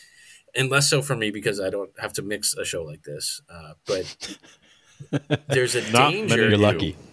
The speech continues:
Speaker 1: <laughs> There's a danger in, in week two or night two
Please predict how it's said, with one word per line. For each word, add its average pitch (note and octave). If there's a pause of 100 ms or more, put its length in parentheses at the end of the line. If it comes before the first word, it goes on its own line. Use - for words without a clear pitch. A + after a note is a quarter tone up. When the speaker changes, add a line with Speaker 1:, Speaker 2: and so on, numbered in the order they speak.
Speaker 1:
<laughs> -
There's C#3+
a E3
danger D#3
in, C3+
in B2
week B2+
two - (340)
or G#2
night A2
two F#2+